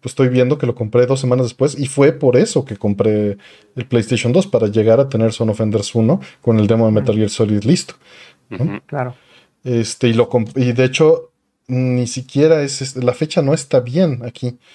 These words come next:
Speaker 1: eh, las fechas de lanzamiento, porque compré Shadow of Destiny
Speaker 2: Uf.
Speaker 1: una semana antes de comprar este Son of Enders,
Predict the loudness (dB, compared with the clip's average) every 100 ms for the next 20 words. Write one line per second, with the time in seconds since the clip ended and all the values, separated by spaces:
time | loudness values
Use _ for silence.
0 | _ _ -4 -2 -2 -4 -2 -2 -2 -2
1 | -4 -4 -8 -20 _ -8 -8 -4 -4 0
2 | 0 2 2 2 0 -2 -2 -2 -2 -4
3 | _ _ _ _ _ _ _ _ _ _
4 | _ -12 -10 -12 -18 -4 2 4 2 2
5 | 2 2 2 2 0 -2 -2 -2 2 4
6 | 4 0 -6 -6 -4 -2 -2 -2 0 0
7 | 0 -4 -6